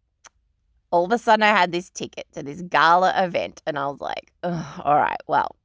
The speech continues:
go to the event. You don't even have to go for long.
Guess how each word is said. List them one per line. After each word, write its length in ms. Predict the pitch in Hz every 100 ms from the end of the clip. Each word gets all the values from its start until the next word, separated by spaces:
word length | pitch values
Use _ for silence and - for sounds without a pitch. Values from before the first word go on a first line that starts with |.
| _ _ - 180
go 200 | 156 160
to 80 | 190
the 140 | 262
event. 720 | 254 165 127 120 - - - _ _ _ _ _ _ _ _ _ _ _ _ _ _ _ _ _
You 160 | 175 196
don't 200 | 185 196
even 180 | 214 208
have 180 | 185 -
to 80 | 175
go 200 | 139 131
for 160 | -
long. 400 | 120 62 101 -